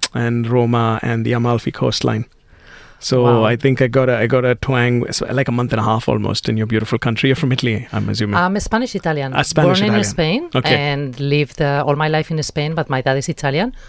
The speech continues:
Speaker 2: So I've got both nationalities, and of course, I've eaten tons of pasta in my life, and I've been to Italy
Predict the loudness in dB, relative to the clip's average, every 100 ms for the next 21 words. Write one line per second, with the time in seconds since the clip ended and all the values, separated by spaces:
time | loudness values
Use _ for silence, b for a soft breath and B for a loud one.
0 | b -4 -4 0 -2 -2 0 -2 0 -2
1 | -2 -2 0 -2 -2 -2 -2 -2 -2 -4
2 | B B B -4 -2 -6 -6 -6 -2 0
3 | 2 0 0 0 0 0 -2 -2 0 2
4 | 2 2 4 4 4 2 2 2 2 2
5 | 2 0